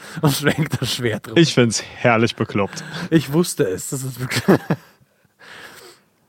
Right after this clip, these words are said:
Speaker 1: Aber gut,
Speaker 2: Aber ja,
Speaker 1: meine
Speaker 2: du,
Speaker 1: kurze
Speaker 2: du darfst
Speaker 1: Beschwerde.
Speaker 2: tatsächlich
Speaker 1: Kampfsystem.
Speaker 2: nicht über die Sinnhaftigkeit darüber nachdenken.
Speaker 1: Nein, aber, äh, erzähl mal bitte über, äh, äh, das Kampfsystem an und für sich. Bei mir ist schon eine Spur zu weit her. Ich weiß nur, ich war z-, manchmal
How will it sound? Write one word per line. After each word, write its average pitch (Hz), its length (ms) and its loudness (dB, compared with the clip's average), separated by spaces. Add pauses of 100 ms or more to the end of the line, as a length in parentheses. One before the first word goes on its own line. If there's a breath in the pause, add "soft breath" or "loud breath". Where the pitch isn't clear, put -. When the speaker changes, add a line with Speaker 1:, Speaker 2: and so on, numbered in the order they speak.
(140)
Speaker 1:
Aber 156 180 4
gut, 151 120 4
Speaker 2:
Aber 156 120 8
ja, 147 60 8
Speaker 1:
meine 147 140 6
Speaker 2:
du, 131 40 4
Speaker 1:
kurze 139 220 6
Speaker 2:
du 139 80 4
darfst 147 240 6
Speaker 1:
Beschwerde. 117 60 2
Speaker 2:
tatsächlich 170 100 6
Speaker 1:
Kampfsystem. 175 380 6
Speaker 2:
nicht 196 100 8
über 175 180 6
die 165 80 6
Sinnhaftigkeit 131 640 4
darüber 101 300 2
nachdenken. 95 480 -4
Speaker 1:
Nein, 143 320 2
aber, 151 340 4
äh, 160 60 4
erzähl 180 240 6
mal 185 140 6
bitte 170 220 8
über, 160 480 6
äh, 139 500 6
äh, 131 40 0 (240 soft breath)
das 156 160 2
Kampfsystem 151 580 2
an 143 120 4
und 135 100 2
für 127 140 4
sich. 101 120 -6
Bei - 60 -6
mir 151 120 4
ist 139 40 0
schon 170 140 2
eine 165 80 6
Spur 185 300 2
zu 170 180 0
weit 151 200 4
her. 160 220 6
Ich 151 160 -2
weiß 156 300 2
nur, 170 180 4
ich 151 160 -6
war 139 300 2 (560 loud breath)
z-, - 340 -12
manchmal 160 800 4